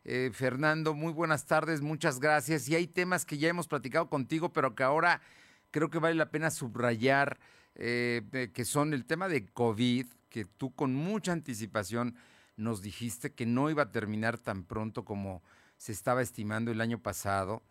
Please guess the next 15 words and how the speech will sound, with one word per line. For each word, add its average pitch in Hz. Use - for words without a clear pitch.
Incluso 131
se -
advirtió 107
aquí 131
de 117
la 107
tercera 117
ola 127
desde 92
la 110
primavera 110
pasada 110
que -
estamos 110
viviendo. 120